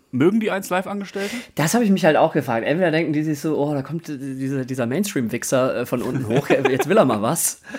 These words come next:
Speaker 2: Oder sie sagen sich halt, "Ach cool, ja, da lernen wir die lieben Kollegen auch mal kennen und, äh, schön, dass du da bist und wir wussten gar nicht, dass ihr inter-, interkulturell so breit aufgestellt seid." Ja, klar spreche ich dir das ein. <laughs>
Speaker 1: Ja, es, das geht mit dieser, mit dieser Liebe natürlich noch weiter.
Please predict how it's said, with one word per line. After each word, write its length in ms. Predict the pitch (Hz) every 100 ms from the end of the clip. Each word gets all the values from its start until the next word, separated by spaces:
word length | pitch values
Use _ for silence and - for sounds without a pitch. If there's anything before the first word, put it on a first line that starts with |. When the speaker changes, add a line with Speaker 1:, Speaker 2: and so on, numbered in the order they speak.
| - 381 - - - - - - - -
Speaker 2:
Oder 400 | 185 185 196 226
sie 120 | 247
sagen 240 | 247 262 262
sich 200 | 269 311
halt, 220 | 262 262
"Ach 160 | 320 - 285
cool, 260 | 311 311
ja, 220 | 269 277
da 80 | 254
lernen 180 | 226 226
wir 40 | 214
die 80 |
lieben 180 | 202 202
Kollegen 280 | 196 185 220
auch 80 | 185
mal 140 | 180
kennen 340 | 170 180 180 185
und, 380 | 156 160 160 -
äh, 340 | 147 147 147
schön, 200 | - 180
dass 140 | 160 156
du 80 |
da 180 | 147 156
bist 220 | 160 151
und 120 | 151 147
wir 100 | 147
wussten 200 | - 151
gar 80 |
nicht, 120 | 135 143
dass 120 | 147
ihr 100 | 143
inter-, 380 | 156 151 147 - -
interkulturell 720 | 208 196 175 175 160 165 160
so 120 | 156 156
breit 200 | 135 -
aufgestellt 520 | 143 - - 139 127
seid." 180 | 127 143
Ja, 80 |
klar 200 | 135 170
spreche 160 | - 107
ich 40 | 98
dir 80 |
das 120 | 98 -
ein. 220 | - -
<laughs> 40 | - - - 131 - 160 - 285 _ _ - - - - - - -
Speaker 1:
Ja, 360 | 127 131 110 -
es, 220 | 143 143 165
das 220 | 170 165
geht 180 | 220 214
mit 140 | 190
dieser, 320 | 190 185 175
mit 180 | 170 156
dieser 220 | 151 156
Liebe 340 | 143 170 247 233
natürlich 440 | 185 180 185 165
noch 160 | 151 139
weiter. 640 | 160 220 127 120 220